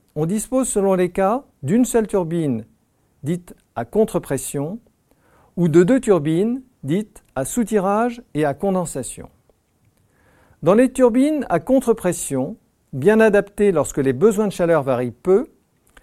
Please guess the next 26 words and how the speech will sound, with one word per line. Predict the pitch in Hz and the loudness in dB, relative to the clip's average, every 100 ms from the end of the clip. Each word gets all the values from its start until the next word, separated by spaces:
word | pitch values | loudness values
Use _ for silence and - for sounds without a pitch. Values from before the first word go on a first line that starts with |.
| _ _ | _ _
la | 143 | 0
vapeur | 156 233 254 220 | 2 4 4 4
est | |
produite | 196 214 208 220 | 4 0 0 -2
dans | 160 147 | -2 -2
la | 143 | -2
chaudière | - 170 175 185 220 254 226 - | -2 -2 0 0 0 -2 -4 -6
à | 151 | -4
une | 151 | -2
pression | 175 220 226 | 0 0 0
initiale | 202 175 165 - 196 220 240 254 _ | -2 -2 -4 -2 0 0 -2 -8 _
généralement | - 175 180 175 185 180 | -4 -2 2 2 2 0
comprise | 170 156 - 196 233 - - - | -2 -6 -4 -4 -4 -8 -18 -10
entre | 131 143 | -6 -6
trente | 135 170 196 220 - _ | -4 -2 -2 -2 -10 _
et | 131 | -8
cinquante | - 190 160 131 | -6 -4 -4 -4
bars. | 98 80 87 - _ _ _ _ _ _ _ _ _ _ - _ _ | -6 -8 -12 -20 _ _ _ _ _ _ _ _ _ _ -20 _ _
Elle | 160 185 | 2 4
est | 226 | 4
détendue | 262 262 247 254 | 4 4 4 4
à | 233 | 2
une | 196 | 2
pression, | 180 170 - 151 233 - _ _ _ _ _ _ _ - | -2 -2 -2 -4 -6 -10 _ _ _ _ _ _ _ -6
dite | 143 185 - - _ | -2 -2 -6 -20 _
contre-pression, | 160 185 160 - 131 - 175 202 - | -2 0 0 -2 -4 -4 -4 -4 -6